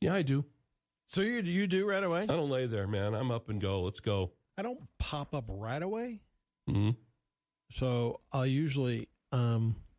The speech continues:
Speaker 2: sit there for just a couple minutes, and then I'll get up.
Speaker 1: Usually it's like, I wake up, see what time it is,
Speaker 2: Yeah.
Speaker 1: go.
Speaker 2: Yeah. <sighs> See,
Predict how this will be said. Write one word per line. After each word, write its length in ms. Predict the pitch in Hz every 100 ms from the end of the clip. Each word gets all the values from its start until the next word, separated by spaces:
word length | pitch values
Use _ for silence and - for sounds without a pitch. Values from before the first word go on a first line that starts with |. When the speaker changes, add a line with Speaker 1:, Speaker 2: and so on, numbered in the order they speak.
| _ _ _ _ _ _ _ _ _ -
Speaker 2:
sit 180 | - 147
there 140 | 123
for 320 | 107 117 110 - -
just 160 | 233
a 40 | 147
couple 260 | 113 95
minutes, 440 | 85 80 120 - - _ _ _ _ _ _ _ -
and 80 |
then 80 | 123
I'll 140 | 113 90
get 180 | 82
up. 100 | - - _ _ _ _ _ _ _
Speaker 1:
Usually 260 | 139 123 117
it's 160 | 104
like, 180 | - 98
I 40 | 101
wake 260 | 113 147
up, 280 | 127 123 - _ _ _ _ _ _ _ _ _ _ _
see 120 | -
what 100 | 117
time 220 | - 98 101
it 60 |
is, 340 | 98 95 - - -
Speaker 2:
Yeah. 60 | 78 69 67 101
Speaker 1:
go. 200 | 92 95 _ _ _ -
Speaker 2:
Yeah. 60 | 76 67 _ _ _ - -
<sighs> 60 | -
See, 240 | - 165